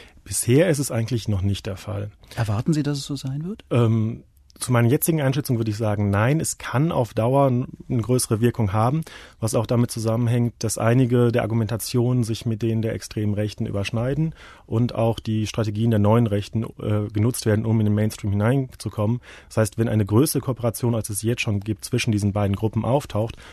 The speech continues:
Speaker 1: könnte das durchaus weiter, also weitreichende Konsequenzen für die Geschlechterdebatten in ganz Deutschland haben.
Speaker 2: Nun habe ich ja vorhin in meiner Moderation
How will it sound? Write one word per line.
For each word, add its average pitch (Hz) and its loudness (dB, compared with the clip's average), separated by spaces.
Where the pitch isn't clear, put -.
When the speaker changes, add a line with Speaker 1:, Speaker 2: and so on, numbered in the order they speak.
Speaker 1:
könnte 135 2
das 120 -2
durchaus 107 -2
weiter, 117 -2
also 104 0
weitreichende 110 -2
Konsequenzen 107 -4
für 107 0
die 104 -2
Geschlechterdebatten 98 -2
in 95 -2
ganz 95 -2
Deutschland 95 -8
haben. - -10
Speaker 2:
Nun 127 6
habe 131 2
ich - -4
ja 127 0
vorhin 131 4
in 147 6
meiner 131 6
Moderation 123 4